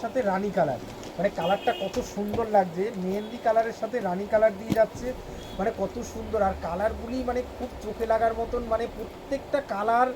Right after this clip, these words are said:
কিন্তু খুব সুন্দর। আর প্রত্যেকটা শাড়ির কিন্তু কোয়ালিটি কিন্তু খুব বেস্ট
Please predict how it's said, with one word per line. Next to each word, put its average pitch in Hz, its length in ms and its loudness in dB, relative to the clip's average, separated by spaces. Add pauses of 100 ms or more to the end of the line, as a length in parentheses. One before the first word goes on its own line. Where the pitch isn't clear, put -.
(340)
কিন্তু 208 200 -4
খুব 220 220 -6 (120)
সুন্দর। 226 360 8 (360)
আর 175 220 4
প্রত্যেকটা 226 580 2
শাড়ির 226 500 -2
কিন্তু 233 260 -6 (100)
কোয়ালিটি 214 380 4
কিন্তু 240 240 -6 (120)
খুব 240 120 -4 (160)
বেস্ট 208 220 0